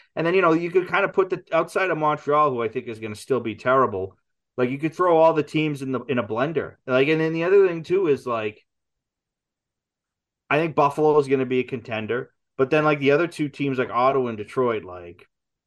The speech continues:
I mean, we've been talking about them for years, and they, you know, until they prove it, till they can actually put, go put a season together and get into the playoffs and play consistently.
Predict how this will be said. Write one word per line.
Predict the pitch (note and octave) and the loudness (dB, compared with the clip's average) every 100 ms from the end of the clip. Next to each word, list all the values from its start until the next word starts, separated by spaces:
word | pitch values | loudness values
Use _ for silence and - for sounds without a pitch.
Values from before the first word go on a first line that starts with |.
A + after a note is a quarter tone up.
| _ _ _ _ C3 | _ _ _ _ -6
I | |
mean, | C3 B2+ | -2 0
we've | C#3 | 0
been | D#3+ | -2
talking | D3+ C#3+ D3 D3+ | 2 4 4 2
about | C3+ B2+ B2 | 2 2 2
them | A#2 | -4
for | A2+ | -10
years, | A2+ A#2+ B2+ A2 G#2+ | -6 2 2 2 -6
and | G#2 | -12
they, | - B2+ C3+ | -10 -8 -4
you | B2+ | -2
know, | G#2+ G#2 | -2 -6
until | G#2 E3 E3 | -4 -2 0
they | D#3+ | 0
prove | - - C#3 D#3 E3+ | -2 0 2 4 4
it, | G3 G3 _ _ _ _ _ _ _ _ | 2 0 _ _ _ _ _ _ _ _
till | F#3+ F#3 | 2 4
they | F#3 | 2
can | F3+ | 0
actually | E3+ E3+ - D3+ | -2 -4 -6 -12
put, | - D#3+ | -10 -4
go | C#3+ D#3 | -2 0
put | F3 E3 | 0 -2
a | |
season | D#3 - D#3+ D3+ D#3+ | -2 -4 -6 -4 -4
together | D3+ D#3+ D#3 | 0 0 0
and | C#3 | 0
get | B2+ C3+ | 0 0
into | C3+ | -2
the | A#2 | -6
playoffs | - B2+ C#3 C#3 C#3 - | -2 2 4 4 4 0
and | A2 | -8
play | C3 B2+ | -6 -6
consistently. | A#2+ - B2+ B2 D3 D#3+ D3+ D3+ | -8 -8 -8 -6 -6 -4 -4 -4